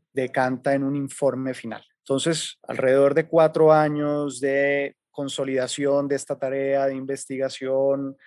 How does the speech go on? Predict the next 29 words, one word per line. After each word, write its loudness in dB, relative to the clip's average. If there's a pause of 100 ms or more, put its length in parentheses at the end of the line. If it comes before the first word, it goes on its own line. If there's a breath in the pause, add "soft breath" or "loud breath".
(260 soft breath)
de 2
redacción, 2
finalizan -2
con 0
la 0
publicación -4
de -2
ese -8
informe 2
que -4
ocurrirá 0 (360)
a -4
mediados -2
de -8
este -6
año, -6 (240)
específicamente -2
el -2
veintiocho -2
de 0
junio -4
de 4
dos -2
mil -10
veintidós. 0
Y 2
ese 2
informe 2
es -10